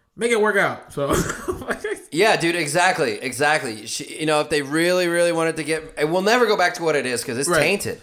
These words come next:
Speaker 1: Right.
Speaker 2: It's
Speaker 1: No, no, no, no,
Speaker 2: tainted.
Speaker 1: it is,
Speaker 2: And,
Speaker 1: it is.
Speaker 2: and honestly, bro, I wrote a little something. I was like, "She was being super selfish person, bro. She knows she has Will by the fucking balls.
Speaker 1: Yo.
Speaker 2: And he would do anything for her, but after the transgression, they will never be the same."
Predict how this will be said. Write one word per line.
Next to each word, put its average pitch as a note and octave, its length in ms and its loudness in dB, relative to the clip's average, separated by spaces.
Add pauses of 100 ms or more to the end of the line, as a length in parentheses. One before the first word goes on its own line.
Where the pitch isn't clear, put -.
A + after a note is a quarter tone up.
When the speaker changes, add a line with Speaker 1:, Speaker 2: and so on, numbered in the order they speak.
(200)
Speaker 1:
Right. A3 280 0
Speaker 2:
It's - 40 -4
Speaker 1:
No, A3+ 80 2
no, C4+ 60 2 (120)
no, F#3+ 60 4
no, A#3 120 6
Speaker 2:
tainted. G#3 100 6
Speaker 1:
it B3 100 6
is, F3 100 4
Speaker 2:
And, D#3+ 80 4
Speaker 1:
it D#3 80 4
is. F3+ 300 0 (160)
Speaker 2:
and D3+ 120 0
honestly, F3+ 300 0
bro, F#3 160 0
I F3 140 2
wrote F#3 240 2
a - 40 2
little F3 160 2
something. D#3 300 -2
I C#3 80 0
was C#3+ 80 0
like, C#3+ 100 -2
"She G3 160 -4
was F3+ 120 -4
being E3+ 180 -2
super F3+ 320 -6
selfish D3+ 500 -2
person, C3+ 360 -2
bro. A2 380 -2 (120)
She E3 240 -4
knows F#3+ 240 4
she G3+ 100 0
has D#3+ 240 0
Will D3+ 260 4
by D#3 160 0
the A#2 120 -2
fucking E3 720 -2
balls. C#3 680 2
Speaker 1:
Yo. C#3+ 280 -2 (200)
Speaker 2:
And D3+ 480 0
he C3+ 220 -10
would G3+ 140 -4
do F3 120 -2
anything F3+ 440 -2
for G3+ 160 -2
her, G#3+ 180 0
but E3+ 160 -2
after E3+ 320 0
the C#3 300 -2 (240)
transgression, C3+ 1300 0 (360)
they D3 120 4
will C#3+ 240 2
never D3 240 4
be C3 120 0
the G#2 80 -4
same." - 200 -12